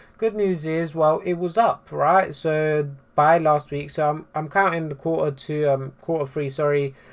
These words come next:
to finish at last week, just because this week started on the thirtieth and then Tuesday was the first, so I thought, look, it might as well be the start of Q four, right? And, um, I ended last week and I was up five,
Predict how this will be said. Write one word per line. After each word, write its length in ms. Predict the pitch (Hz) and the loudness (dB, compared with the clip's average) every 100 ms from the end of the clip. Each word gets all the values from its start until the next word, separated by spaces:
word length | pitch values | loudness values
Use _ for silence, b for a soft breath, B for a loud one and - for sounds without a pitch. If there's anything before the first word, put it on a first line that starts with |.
| B _ | B _
to 140 | 151 | -6
finish 420 | 135 156 143 135 139 | -4 -2 -2 0 2
at 180 | 131 | 2
last 320 | 139 135 135 - | 4 4 4 -2
week, 200 | 143 143 | -6 -4
just 200 | 175 - | -8 -8
because 520 | 143 151 143 139 131 | -4 0 2 2 -2
this 240 | 156 139 | -6 -6
week 180 | 147 135 | -8 -8
started 340 | - 139 135 | 0 2 2
on 120 | 131 120 | 0 -8
the 60 | |
thirtieth 680 | - 143 139 135 143 139 135 | -4 0 0 0 -2 -2 -6
and 160 | 123 120 | -12 -10
then 140 | 120 | -12
Tuesday 400 | - 135 131 123 | -8 -8 -4 -6
was 140 | 123 | -6
the 100 | 117 | -10
first, 380 | - 160 151 143 | -6 0 0 0
so 100 | 135 | -4
I 20 | |
thought, 260 | 131 135 117 | -2 -4 -4
look, 160 | 117 - | -4 -6
it 140 | 131 | -8
might 200 | 127 127 | -4 -6
as 100 | 120 | -6
well 160 | 123 123 | -8 -6
be 200 | 127 127 | -6 -4
the 300 | 123 110 117 - - | -4 -6 -8 -16 -18
start 320 | - 131 113 | -4 -2 -2
of 100 | - | -8
Q 220 | - 117 | -10 -10
four, 340 | - 143 110 113 | -4 -2 -2 0
right? 260 | 147 156 B B B B B 170 | 2 2 B B B B B 0
And, 420 | 160 170 170 165 | 2 4 2 6
um, 340 | 160 165 170 - | 6 6 0 -2
I 220 | 165 170 | 2 4
ended 240 | 208 170 | 2 0
last 340 | 156 151 143 - | 4 4 4 -4
week 300 | 151 165 151 | -6 -4 -2
and 80 | 160 | -2
I 140 | 156 | -2
was 160 | 151 156 | 0 2
up 280 | 156 - _ | 2 0 _
five, 880 | - - 151 180 180 175 175 165 | -18 -2 0 2 2 2 -2 -6